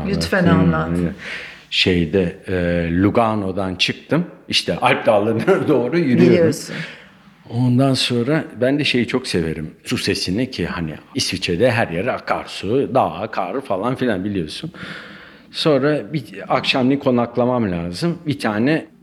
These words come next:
Speaker 2: ahşap bir köprü. Ondan sonra bu iki metre genişliğinde aşağı yukarı, yirmi metrede uzunluğunda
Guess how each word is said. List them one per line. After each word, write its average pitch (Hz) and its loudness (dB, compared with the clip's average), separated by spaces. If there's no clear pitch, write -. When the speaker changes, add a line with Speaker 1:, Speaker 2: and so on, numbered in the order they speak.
Speaker 2:
ahşap 135 -2
bir - -4
köprü. - -2
Ondan 120 2
sonra 120 2
bu 120 2
iki 123 0
metre 92 0
genişliğinde 87 -2
aşağı 85 -2
yukarı, 107 0
yirmi 120 4
metrede 95 0
uzunluğunda 110 2